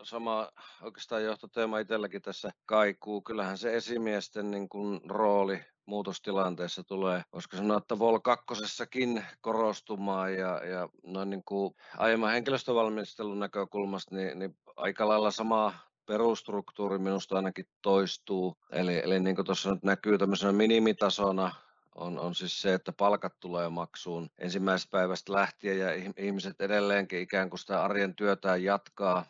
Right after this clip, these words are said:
ni-, niissä enemmän tai vähemmän van-, van-, vanhoissa rooleissa, ja se varmaan tuo tähän muutokseen myöskin semmoista turvallisuutta, ja, ja kyllähän alkuvaihe paljolti on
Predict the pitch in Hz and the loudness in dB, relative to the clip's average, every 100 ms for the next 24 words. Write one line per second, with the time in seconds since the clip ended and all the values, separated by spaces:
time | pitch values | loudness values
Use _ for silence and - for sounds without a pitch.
0 | _ _ _ 80 82 - 175 - - - | _ _ _ -18 -16 -12 -10 -4 -4 -6
1 | _ _ _ _ _ 95 110 113 104 113 | _ _ _ _ _ 2 4 4 4 4
2 | 107 113 110 107 104 107 - 110 110 107 | 2 0 -2 -2 -4 -6 -6 -6 -6 -6
3 | 113 113 104 110 107 117 117 107 101 92 | -6 -6 -8 -4 2 4 4 4 0 -2
4 | - 95 - 90 95 - - 113 107 104 | -6 -8 -8 -8 -6 -6 -6 -4 0 0
5 | 104 101 95 95 92 92 95 98 95 92 | 2 0 -2 -4 -4 -4 -2 -2 -4 -6
6 | - 90 92 90 92 87 90 - 90 85 | -6 -4 -4 -6 -8 -8 -6 -6 -8 -10
7 | _ 110 113 110 107 104 98 104 98 - | _ 2 4 6 6 2 -2 -6 -8 -6
8 | 101 - - 90 98 95 82 95 95 _ | -6 -6 -14 -12 -10 -8 -6 -6 -8 _
9 | _ _ - _ - 90 92 104 101 101 | _ _ -20 _ -10 -4 -2 -2 -2 0
10 | 101 101 101 _ _ _ 101 101 101 98 | 2 0 -4 _ _ _ -2 0 -2 -2
11 | 92 98 98 | -2 -2 -2